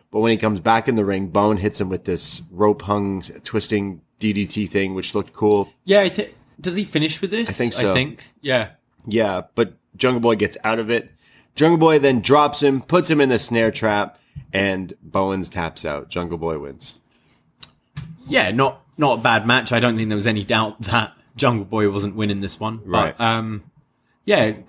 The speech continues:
Speaker 2: Anthony Bowens have a few singles matches recently, and they've been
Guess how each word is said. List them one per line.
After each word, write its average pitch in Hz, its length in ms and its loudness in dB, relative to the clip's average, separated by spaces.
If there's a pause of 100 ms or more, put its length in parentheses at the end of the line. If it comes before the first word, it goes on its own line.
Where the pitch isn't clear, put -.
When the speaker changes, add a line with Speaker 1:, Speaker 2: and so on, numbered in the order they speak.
(140)
Speaker 2:
Anthony 160 280 0
Bowens 156 380 2
have 147 320 0
a 143 80 -4
few 170 380 -2 (180)
singles 117 320 0
matches 101 380 -4
recently, 98 520 -6
and 101 360 -8
they've 151 220 -2
been 135 360 -2